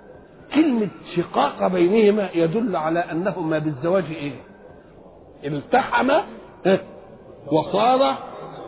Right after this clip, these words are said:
شيئا واحدا. فأي شيء يبعد دي يبقى اسمه إيه؟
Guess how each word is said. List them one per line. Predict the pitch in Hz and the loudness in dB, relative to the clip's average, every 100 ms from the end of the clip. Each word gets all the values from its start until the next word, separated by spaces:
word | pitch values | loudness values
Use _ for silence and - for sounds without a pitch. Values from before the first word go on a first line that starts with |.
| - - - | -14 -10 -2
شيئا | 202 240 240 - 254 | 0 2 0 -2 -2
واحدا. | 247 226 214 175 - 151 113 - - - - - - - - | 0 2 2 0 -4 -6 -8 -12 -14 -8 -8 -8 -14 -20 -2
فأي | - - 285 247 220 | -2 2 2 2 0
شيء | - 254 202 - - | 0 2 2 0 -6
يبعد | 190 247 226 202 185 170 | -2 0 0 -2 -2 -2
دي | 226 | -2
يبقى | 214 208 | -2 -2
اسمه | - 180 180 | -6 -8 -4
إيه؟ | 165 | -6